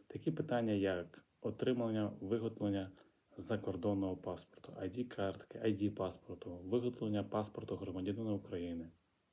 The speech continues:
заміна водійських посвідчень, страхування. Також багато в кого виникає питання щодо прострочення документів, паспорту, водійського посвідчення,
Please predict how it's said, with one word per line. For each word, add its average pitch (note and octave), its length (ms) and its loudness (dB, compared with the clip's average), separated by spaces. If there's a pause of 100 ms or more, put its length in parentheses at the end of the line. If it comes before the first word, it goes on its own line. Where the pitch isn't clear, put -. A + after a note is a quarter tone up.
(1080)
заміна A2+ 360 4
водійських G#2 640 2 (640)
посвідчень, - 720 -4 (100)
страхування. F2+ 680 -4 (640)
Також C3+ 280 4
багато A2+ 400 2
в - 60 -4
кого A2+ 240 2
виникає G2 480 2
питання G#2+ 520 0
щодо F#2 920 -2 (720)
прострочення - 680 0
документів, F#2 720 -2
паспорту, G2 760 -4
водійського G2+ 500 -2
посвідчення, F#2 1080 -4